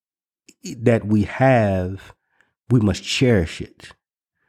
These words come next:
We must cherish every moment. We must cherish the time we spend with each other. And we must always reflect on what we truly value,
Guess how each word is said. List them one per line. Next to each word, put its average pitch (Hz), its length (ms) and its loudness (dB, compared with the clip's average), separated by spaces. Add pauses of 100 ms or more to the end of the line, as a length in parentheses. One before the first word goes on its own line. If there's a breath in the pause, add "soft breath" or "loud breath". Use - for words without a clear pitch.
(260)
We 113 120 0
must 104 240 2
cherish 107 480 2
every 120 320 2
moment. 107 480 -2
We 92 100 -6
must 92 300 -8
cherish 92 480 -6 (460)
the 87 80 -4
time 110 460 0
we 92 120 -4
spend 117 580 0
with 90 140 -2
each - 260 -6
other. 113 400 2 (340 loud breath)
And 113 160 2
we 104 100 4
must 98 360 -2
always 123 560 4
reflect 110 500 -2
on 98 220 0
what 110 240 0
we 98 160 0
truly 117 800 0 (200 soft breath)
value, 90 800 0